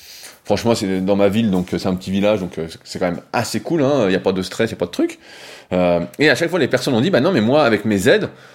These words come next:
aujourd'hui, si je viens, euh, donc je perds, entre guillemets, donc le chômage, je perds les aides. » Donc au final, la différence fait que, avec le trajet, le temps que je prends, ceci, cela,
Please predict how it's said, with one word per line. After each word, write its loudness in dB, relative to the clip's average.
aujourd'hui, -2
si -6
je -2
viens, 0
euh, 2
donc -2
je -2
perds, 0
entre -4
guillemets, 2
donc -4
le -4
chômage, 0
je -4
perds 0
les -6
aides. » -2
Donc -4
au 0
final, 0
la 2
différence -2
fait 0
que, 2
avec 0
le -2
trajet, 0
le 0
temps -2
que -4
je 0
prends, -2
ceci, -8
cela, -2